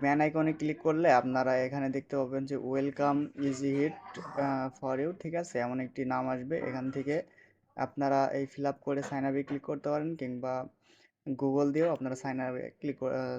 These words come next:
সাইন আপ, আহ, ল-, এ, সাইন আপ করতে পারেন, ঠিক আছে? আপনারা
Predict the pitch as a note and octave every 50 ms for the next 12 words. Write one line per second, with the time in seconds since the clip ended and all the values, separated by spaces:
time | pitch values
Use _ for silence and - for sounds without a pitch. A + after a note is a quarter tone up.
0 | B2 - C#3 C3 C3 C3 C3 - - C#3 C3+ C3+ C3 C3 - _ _ - - -
1 | D3+ C3+ C3+ C3+ C3+ C3+ C3+ C3 - _ - - C3+ C3 C3+ B2+ - - C3+ B2
2 | - B2+ B2 B2+ B2+ B2+ C3 C#3 D3 D3+ - C3 B2+ _ _ _ _ _ _ _
3 | _ _ _ _ _ _ _ _ _ _ _ _ _ _ _ _ _ _ _ _
4 | _ _ _ _ _ _ _ _ _ _ _ _ _ _ _ _ _ _ _ _
5 | _ _ _ _ _ _ _ _ _ _ _ _ _ _ _ _ _ _ - C#3
6 | C3+ D3 D3+ D3+ D3+ D#3+